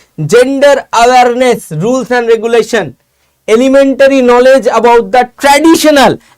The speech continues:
and contemporary popular culture of India। যে পপুলার কালচার, আমাদের ইন্ডিয়াতে বিভিন্ন রকম কালচার, বিভিন্ন, আমাদের বিভিন্ন রাজ্য, বিশি-, বিভিন্ন ভাষাভাষী, বিভিন্ন, আহ, কালচারের মানুষ।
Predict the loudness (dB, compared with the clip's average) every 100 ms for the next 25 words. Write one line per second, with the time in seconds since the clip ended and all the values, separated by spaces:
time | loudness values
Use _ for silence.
0 | -4 -2 -2 0 0 0 0 0 0 0
1 | 0 -2 -2 -2 -2 -2 -2 -2 -2 -2
2 | -4 -4 -4 -6 -8 -8 -4 -6 -6 _
3 | _ _ _ _ _ _ _ _ _ _
4 | _ _ -4 -2 0 0 0 0 2 2
5 | 2 2 2 2 0 0 0 0 0 0
6 | -2 -4 -2 0 0 -2 -4 -2 -2 0
7 | 0 0 0 -2 0 0 0 0 -2 -4
8 | -4 -2 0 0 0 0 -2 0 2 2
9 | 0 -2 -2 -2 -6 -8 -8 -4 -4 -4
10 | -2 0 0 -2 -8 -6 -6 -4 -2 -4
11 | -10 -6 -2 0 0 0 0 0 2 2
12 | 0 -2